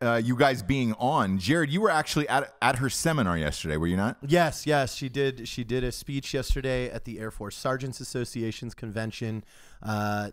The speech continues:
Speaker 2: did an hour-long, uh, seminar on what she's gonna get into with us today. And I, I was super excited to bring her out here because I know,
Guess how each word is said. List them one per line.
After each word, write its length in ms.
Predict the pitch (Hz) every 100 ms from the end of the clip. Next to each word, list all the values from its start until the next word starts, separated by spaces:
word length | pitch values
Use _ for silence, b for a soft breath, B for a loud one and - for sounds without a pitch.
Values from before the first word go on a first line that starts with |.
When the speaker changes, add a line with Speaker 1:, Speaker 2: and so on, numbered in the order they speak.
| 104
Speaker 2:
did 180 | 117 110
an 140 | 107
hour-long, 920 | - 107 110 110 107 107 104 104 107 b b b -
uh, 340 | 107 107 101 -
seminar 720 | - 120 117 107 104 104 -
on 380 | 104 104 101 101
what 160 | 117
she's 160 | - 127
gonna 160 | 135
get 180 | 127 135
into 300 | 143 - 135
with 240 | 117 123 110
us 180 | 104
today. 640 | - - 95 110 98 87 -
And 160 | 104
I, 320 | 104 101 98 104
I 60 |
was 180 | 101 104
super 340 | - 135 131
excited 360 | 113 - 113 104
to 60 | 104
bring 140 | 110
her 60 | 104
out 140 | 113
here 160 | 110 104
because 240 | 101 107
I 60 | 104
know, 340 | 110 110 104